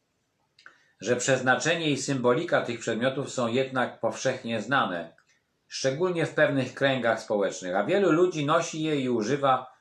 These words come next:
z pełną premedytacją, wierząc w ich magiczną i tajemniczą moc. W poniższej części pracy przedstawiony został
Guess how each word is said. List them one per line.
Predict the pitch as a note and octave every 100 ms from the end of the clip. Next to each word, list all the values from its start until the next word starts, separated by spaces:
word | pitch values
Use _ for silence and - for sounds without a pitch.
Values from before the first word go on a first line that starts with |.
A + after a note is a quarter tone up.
| _
z | - -
pełną | - E3 D3 C3+ A#2+
premedytacją, | A#2+ A#2 G#2 A2+ B2 - G#2+ F2+
wierząc | C3+ B2+ A#2 G#2
w | -
ich | A#2 G#2+
magiczną | A2 - D3 - C#3+ C3
i | A2+
tajemniczą | G#2+ G#2 G2 A#2+ A#2 G#2 G2+
moc. | F#2 F2 - _ _ _ - - _ _ -
W | _
poniższej | B2+ G3 G#3+ G#3+ F3+ C#3 -
części | F#3 F3+ - D3+
pracy | C#3 G3 - C3+
przedstawiony | C#3 A#2 C#3 C3+ D#3 C#3
został | B2+ C3 - B2+ A#2+ B2